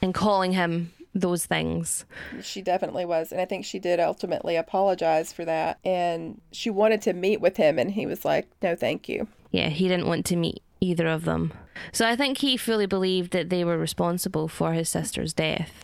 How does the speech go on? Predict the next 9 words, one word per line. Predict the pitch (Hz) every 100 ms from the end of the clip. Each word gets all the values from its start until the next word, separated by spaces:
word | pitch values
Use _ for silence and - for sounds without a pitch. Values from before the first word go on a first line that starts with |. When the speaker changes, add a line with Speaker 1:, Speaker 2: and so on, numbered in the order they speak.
| -
Speaker 2:
Yes. | 208 - - - - _
And | 180 175 180
then | 180 180 180 - - _ - -
she | - 254
was | 349 226 220 - -
in, | 202 196 190 190 - - - 185
later | 208 214 196
on | 190 240 208 185 - - _
in | 202 196 190